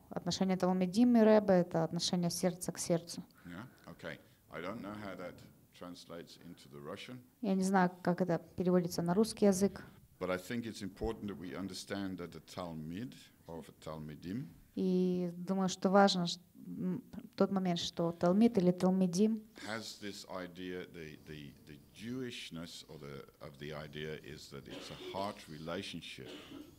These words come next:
Speaker 1: всегда стоит эта идея, а, за всем этим, что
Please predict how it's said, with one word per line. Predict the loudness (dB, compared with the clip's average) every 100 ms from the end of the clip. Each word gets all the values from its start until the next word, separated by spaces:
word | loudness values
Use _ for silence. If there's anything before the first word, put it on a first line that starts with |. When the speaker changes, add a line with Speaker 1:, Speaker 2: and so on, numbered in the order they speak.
| -20 -20 -16
Speaker 1:
всегда | -6 4 4
стоит | 6 6 6
эта | 6 4
идея, | 4 4 6 6 2 -4 -20 -20 -20 -20 _ -4
а, | 0 0 0
за | 0
всем | 0 0 0 0 -4 -10 -16 -20 _
этим, | 4 4 4 0 0
что | -2 -2 0 2 0